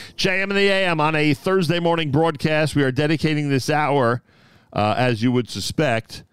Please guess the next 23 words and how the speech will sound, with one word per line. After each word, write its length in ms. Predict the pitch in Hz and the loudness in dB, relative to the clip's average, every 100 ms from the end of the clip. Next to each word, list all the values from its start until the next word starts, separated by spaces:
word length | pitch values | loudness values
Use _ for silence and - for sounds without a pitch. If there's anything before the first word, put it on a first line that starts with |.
| _ _ _ _ - | _ _ _ _ -4
uh, 180 | 107 104 | -2 -2
to 300 | - 123 110 | -2 0 2
the, 400 | 110 107 104 104 | 2 2 2 2
uh, 240 | 104 101 | 0 0
incredible 680 | - 107 - 131 127 131 127 | -2 -4 -2 -2 0 0 0
and 100 | 110 | -2
amazing 640 | 110 123 123 101 95 92 - _ _ _ _ _ _ _ | 0 0 2 0 -4 -8 -16 _ _ _ _ _ _ _
holy 300 | 120 123 117 | -2 0 0
city 300 | - 123 117 | 0 0 0
of 100 | 101 | 0
Hebron. 580 | - 107 95 113 95 78 - _ _ - _ _ _ - | -2 -2 0 0 0 -4 -10 _ _ -20 _ _ _ -8
After 420 | 90 98 127 127 | -6 -4 0 2
all, 440 | 147 117 101 101 - _ _ _ _ | 2 2 0 -2 -10 _ _ _ _
it 120 | 98 104 | -4 0
is 220 | 104 90 | -2 -2
the, 280 | 101 98 98 | 0 0 0
uh, 60 | |
city 360 | - 143 127 123 | -2 -2 0 0
of 100 | 110 | 0
our 180 | 104 101 | -2 -2
fathers 560 | - 123 127 131 120 | -2 -2 0 0 0
and 220 | 110 117 | -2 -2
mothers. 680 | 107 107 87 67 67 - - | -2 -2 -4 -6 -8 -8 -10